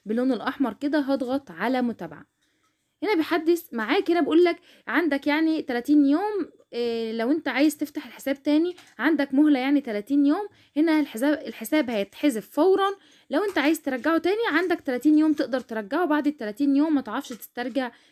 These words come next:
حسابك تاني. هنا هتضغط على متابعة، ولازم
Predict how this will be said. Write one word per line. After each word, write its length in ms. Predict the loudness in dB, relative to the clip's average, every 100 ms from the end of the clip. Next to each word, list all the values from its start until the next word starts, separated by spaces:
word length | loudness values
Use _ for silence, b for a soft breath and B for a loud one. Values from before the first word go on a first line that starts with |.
| b
حسابك 400 | -6 -2 -2 -2
تاني. 200 | -6 -12 b b -4
هنا 240 | 0 2
هتضغط 340 | 2 0 -2 -2
على 260 | 0 4
متابعة، 420 | 4 2 0 0
ولازم 420 | 0 2 2 2